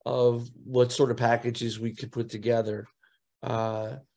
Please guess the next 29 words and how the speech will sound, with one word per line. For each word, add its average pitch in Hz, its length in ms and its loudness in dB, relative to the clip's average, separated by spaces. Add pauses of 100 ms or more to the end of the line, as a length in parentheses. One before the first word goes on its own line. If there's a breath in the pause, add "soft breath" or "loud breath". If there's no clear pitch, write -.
(280)
their 147 220 10
name 143 460 2
was 135 180 0
one 131 120 0
of 131 60 0
the 127 60 4
first 117 320 -2
names 113 240 -6
that 110 140 -6
came 107 240 -8
up. 107 260 -8
And, 110 220 -8
and, 110 520 -10
and 117 160 -8
so 131 160 2
we 131 180 2
immediately 131 440 0
reached 117 380 -2
out 160 240 0
to 127 100 -14
them 110 280 0
and, 113 220 -12
and 113 280 -8
said, 120 180 -2
"How 123 140 0
do 127 80 0
you 127 80 -2
guys 120 240 -2
feel 190 480 6